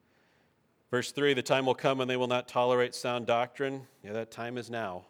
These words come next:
That time is now. "But according to their own desires will multiply teachers for themselves because they have an itch to hear something new." The Rescue Mission, we have a book sale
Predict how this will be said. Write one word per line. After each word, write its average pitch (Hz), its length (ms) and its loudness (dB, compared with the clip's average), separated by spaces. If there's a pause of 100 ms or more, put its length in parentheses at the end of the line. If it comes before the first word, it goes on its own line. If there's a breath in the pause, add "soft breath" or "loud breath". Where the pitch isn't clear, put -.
(160)
That 104 120 -16
time 107 380 -6
is 104 500 -8
now. 90 380 -10 (840 soft breath)
"But 113 120 2
according 135 320 4
to 135 40 -6
their 135 140 4
own 135 100 2
desires 123 460 2
will 110 80 -2
multiply 147 600 2
teachers 139 400 -6
for - 120 -10
themselves 113 520 -2
because 110 260 -4
they 113 80 2
have 107 120 0
an 107 140 -8
itch 135 360 -6
to 135 100 -10
hear 113 440 -4
something 110 760 -10
new." 92 420 -16 (1600 soft breath)
The 104 280 -2
Rescue 123 320 0
Mission, 117 400 -6
we 107 100 -6
have 107 380 -2
a 98 140 -8
book 98 260 -4
sale 95 500 -12